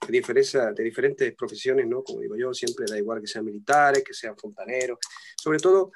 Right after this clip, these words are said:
que estamos en la misma onda, que transmitimos, que sintonizamos igual y que eso nos lleva, pues, a, a ser, eh, diferentes, ¿no? Un mundo dentro de esta locura que tenemos nosotros, como es la supervivencia. Y conocerte,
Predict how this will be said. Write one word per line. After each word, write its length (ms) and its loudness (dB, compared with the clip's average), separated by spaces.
que 100 -2
estamos 260 2
en 40 4
la 60 4
misma 320 2
onda, 180 -2
que 120 -6
transmitimos, 580 -2
que 240 4
sintonizamos 880 0
igual 480 2
y 80 -8
que 140 0
eso 180 -2
nos 140 -6
lleva, 260 -2
pues, 240 2
a, 540 -4
a 60 -2
ser, 240 6
eh, 420 0
diferentes, 540 0
¿no? 180 -2
Un 140 -2
mundo 240 2
dentro 300 0
de 80 4
esta 260 -4
locura 360 4
que 80 6
tenemos 320 0
nosotros, 460 -4
como 160 -16
es 60 -12
la 80 -16
supervivencia. 500 -4
Y 40 2
conocerte, 720 -2